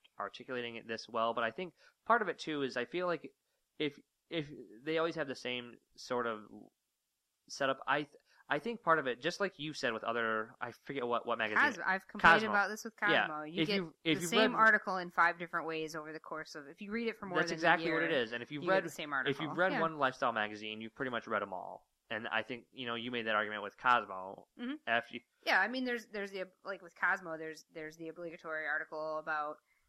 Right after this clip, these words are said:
Speaker 2: sex and, you know, what you have and haven't been doing. Or then there's the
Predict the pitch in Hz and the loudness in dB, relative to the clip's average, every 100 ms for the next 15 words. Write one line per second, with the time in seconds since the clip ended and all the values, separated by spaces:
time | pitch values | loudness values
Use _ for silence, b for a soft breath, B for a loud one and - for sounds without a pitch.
0 | - - 165 - - - 160 156 170 - | -12 -2 -2 -2 -10 -14 -14 -14 -18 -20
1 | 185 156 143 156 127 151 147 147 170 156 | -18 -14 -10 -10 -10 -12 -14 -4 -2 -2
2 | 156 151 143 143 143 135 127 127 135 131 | -4 -10 -10 -14 -12 -12 -14 -16 -12 -12
3 | 147 165 151 151 - 139 143 | -8 -8 -8 -12 -10 -10 -10